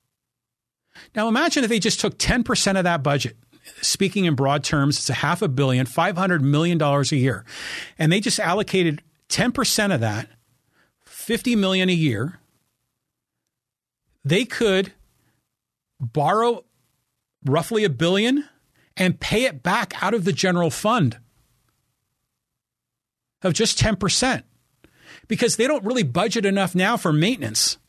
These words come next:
And the reason they don't is 'cause they're always allocating money and giving raises to employees.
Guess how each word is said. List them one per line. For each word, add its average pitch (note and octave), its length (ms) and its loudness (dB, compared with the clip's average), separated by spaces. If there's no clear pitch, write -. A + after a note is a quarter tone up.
And E3 100 0
the D#3 80 2
reason C4 340 0
they F3 120 2
don't C3+ 300 0
is - 80 0
'cause C#3+ 160 0
they're D3 100 0
always G#3 200 0
allocating F3 580 0
money F#3 320 2
and C3 80 0
giving E3 320 0
raises E3 460 0
to C#3+ 140 2
employees. B2+ 760 0